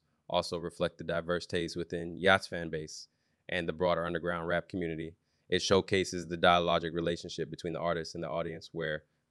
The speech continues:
feedback, whether positive or negative, forms an integral part of the creative process.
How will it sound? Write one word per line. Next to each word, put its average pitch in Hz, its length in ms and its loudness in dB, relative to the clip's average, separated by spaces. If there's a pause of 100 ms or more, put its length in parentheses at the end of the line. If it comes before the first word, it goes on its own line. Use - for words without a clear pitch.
feedback, 82 500 4 (420)
whether 78 500 0 (380)
positive 87 400 6
or 82 60 -2
negative, 82 480 -2 (600)
forms 85 240 -2
an - 80 -8
integral 82 400 0
part 82 240 -4
of - 20 -4
the 80 80 -4
creative 80 340 -2
process. - 520 -8